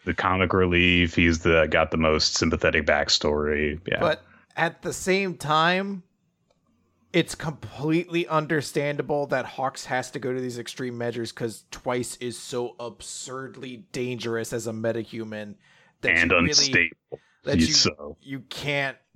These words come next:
Speaker 2: do anything else but kinda put him in a super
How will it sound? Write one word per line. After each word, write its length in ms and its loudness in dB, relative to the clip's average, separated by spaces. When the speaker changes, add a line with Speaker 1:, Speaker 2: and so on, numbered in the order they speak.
Speaker 2:
do 300 -4
anything 440 -4
else 360 -2
but 540 -6
kinda 460 -10
put 280 -10
him 160 -10
in 80 -12
a 120 -10
super 520 -10